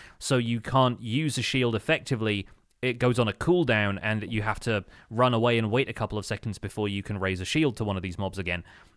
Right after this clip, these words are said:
And that's a problem when you're dealing with spawners that, in the case of trial spawners, will spawn multiple of them at a time,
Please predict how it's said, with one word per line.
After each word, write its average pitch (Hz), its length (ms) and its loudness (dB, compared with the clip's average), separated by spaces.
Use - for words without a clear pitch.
And 113 200 0
that's - 440 2
a 127 100 4
problem 123 600 2
when 117 160 0
you're 110 120 2
dealing 117 280 0
with 104 100 0
spawners 123 580 2
that, 107 240 0
in 123 100 2
the 123 60 2
case 117 240 0
of 107 60 -6
trial 180 260 4
spawners, 127 340 0
will 120 100 0
spawn 123 380 0
multiple 117 420 0
of 107 120 -2
them 107 180 -2
at 101 140 -2
a 90 40 -6
time, 127 440 0